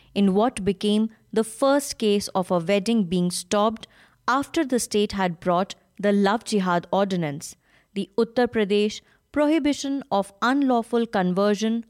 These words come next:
of Religion Ordinance twenty twenty. It didn't matter that the Hindu bride and her Muslim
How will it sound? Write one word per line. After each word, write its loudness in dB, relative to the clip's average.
of -2
Religion 2
Ordinance -2
twenty 2
twenty. -4
It -2
didn't 0
matter -4
that -2
the 0
Hindu 2
bride -2
and -2
her 0
Muslim -2